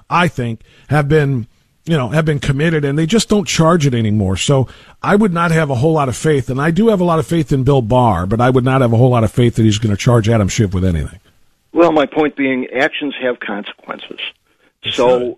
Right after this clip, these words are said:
Speaker 2: you know, per encouragement des autres, let's throw this some son of a gun into, uh, into Gitmo for a year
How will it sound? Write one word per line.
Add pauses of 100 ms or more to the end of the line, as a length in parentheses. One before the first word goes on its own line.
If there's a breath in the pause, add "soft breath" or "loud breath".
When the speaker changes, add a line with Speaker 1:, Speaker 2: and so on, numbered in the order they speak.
(140)
Speaker 2:
you
know,
per
encouragement
des
autres, (500 soft breath)
let's
throw
this
some (300)
son
of
a
gun
into,
uh, (320)
into
Gitmo
for
a
year